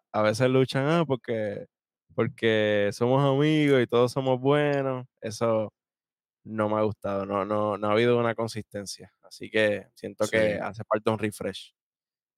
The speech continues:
Speaker 1: para la
Speaker 2: Es que
Speaker 1: división.
Speaker 2: si, si, si lo ponemos en perspectiva, so-, todo ha sido Joe Coffey, ¿me entiendes? Y, y eso como que me molesta
Speaker 1: Ujú.
Speaker 2: un poco porque no es justo, ¿me
Speaker 1: Claro.
Speaker 2: entiendes?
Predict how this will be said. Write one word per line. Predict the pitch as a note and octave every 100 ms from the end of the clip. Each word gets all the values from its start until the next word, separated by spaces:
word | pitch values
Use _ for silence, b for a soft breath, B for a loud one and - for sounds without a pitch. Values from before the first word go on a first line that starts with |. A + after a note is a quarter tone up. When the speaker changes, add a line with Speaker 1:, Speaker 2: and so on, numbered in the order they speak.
| _
Speaker 1:
para | - G2+ G2+
la | G2+
Speaker 2:
Es | G2
que |
Speaker 1:
división. | D3 - G2 D3 F#3 - -
Speaker 2:
si, | - C#3 B2+ A#2 -
si, | - B2+ A#2+
si | A#2+
lo | B2
ponemos | A#2+ A#2 C3+ D#3
en |
perspectiva, | D#3+ D#3+ - C#3 - E3 B2+ G#2 _ _ _ _
so-, | - -
todo | G#2 G#2+
ha | A2+
sido | C3 C3+
Joe | C3+ A#2+
Coffey, | G#2+ B2 G#2 E2 _
¿me | F#2
entiendes? | F#2 C3+ B2 G#2 -
Y, |
y | B2+
eso | E3
como | D#3+ C#3
que | A#2+
me | A2
molesta | G#2+ A2+ B2
Speaker 1:
Ujú. | C#3+
Speaker 2:
un | C3+
poco | A#2 G#2 G#2+
porque | G#2+ A2
no |
es | C3+
justo, | C3 D3 - F#2+ - _ _ _ _ _ _ -
¿me |
Speaker 1:
Claro. | G#2
Speaker 2:
entiendes? | C#3+ B2+ F#2